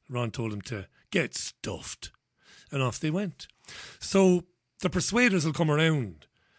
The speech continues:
"Ah, go on, have the vaccine, go on." "No, I've read some things about blood clotting and I've heard that thousands of people are dying and it's not being reported." "Ah, go on, have the vaccine, go on,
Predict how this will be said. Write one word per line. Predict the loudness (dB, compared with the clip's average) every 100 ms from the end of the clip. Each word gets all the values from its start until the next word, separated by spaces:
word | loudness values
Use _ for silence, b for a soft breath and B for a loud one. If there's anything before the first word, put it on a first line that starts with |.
| _ _ _ -8
"Ah, | -6
go | -6
on, | -8 -8
have | -10 -10
the |
vaccine, | -12 -12 -14 -16
go | -16
on." | -16 -18 B B B B 0
"No, | 4 4 4 2
I've | -2 -4 -2
read | -2 -2
some | -4 -4
things | -2 -2 -2 -2
about | -2 -4 -4
blood | -4 -4
clotting | -4 -8 -6 -6
and | -6 -8 B B B B
I've | -2 -2
heard | 2 4 4 4 0
that | -6
thousands | 0 2 2 -2 -6
of | -4
people | -4 -2 -4
are |
dying | -2 0 0 0
and |
it's | -4 -4
not | -6 -4
being | -6 -6
reported." | -6 -6 -6 -8 b b b -8
"Ah, | -6 -6
go | -6
on, |
have | -6 -6
the |
vaccine, | -10 -12 -14 -14
go | -16
on, | -14